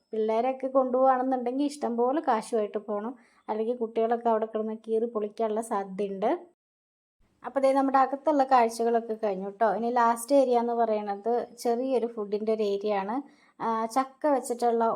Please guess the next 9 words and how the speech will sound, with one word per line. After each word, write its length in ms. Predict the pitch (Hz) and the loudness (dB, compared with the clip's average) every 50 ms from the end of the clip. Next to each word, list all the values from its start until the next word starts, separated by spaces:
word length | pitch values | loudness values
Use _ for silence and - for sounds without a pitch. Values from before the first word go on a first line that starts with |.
| 185 220 | -2 -4
ഉണ്ണിയപ്പവും 600 | 226 220 214 214 208 208 208 208 - 262 254 226 214 | -4 -4 -4 -4 -4 -6 -6 -2 0 0 0 0 0
പായസവും, 720 | 226 226 214 202 196 196 196 208 220 - - 247 247 226 - | 0 2 2 2 2 0 -2 -4 -6 -4 -2 0 0 0 -2
അതേമാതിരി 480 | - 226 214 214 214 214 208 208 220 226 226 | -4 -4 -2 -4 -4 -2 -2 -2 -2 -4 -2
കോളിഫ്ലവർ 720 | 226 233 226 214 214 214 220 226 226 240 240 240 240 247 254 | 0 0 2 2 2 2 0 -2 -2 0 0 2 2 2 0
ഫ്രൈ 240 | 262 262 247 226 214 208 214 | 0 0 0 0 0 -2 -2
ചെയ്തത്, 440 | 214 220 208 208 214 214 202 214 214 214 - - 214 | -4 -4 -4 -4 -4 -4 -2 -2 -2 -2 -2 -2 -2
ഐസ്ക്രീം, 460 | 226 233 - - - 240 233 214 202 208 214 214 - - | -4 -6 -8 -4 0 2 2 2 0 -2 -6 -6 -6 -6
അങ്ങനെയുള്ള 380 | 226 233 254 277 294 277 262 247 | -4 -2 0 2 2 2 2 2
സെക്ഷനാണ് 600 | 254 254 240 233 233 - - 226 220 214 214 226 | 0 0 -2 -4 -4 -8 -8 -6 -4 -4 -4 -4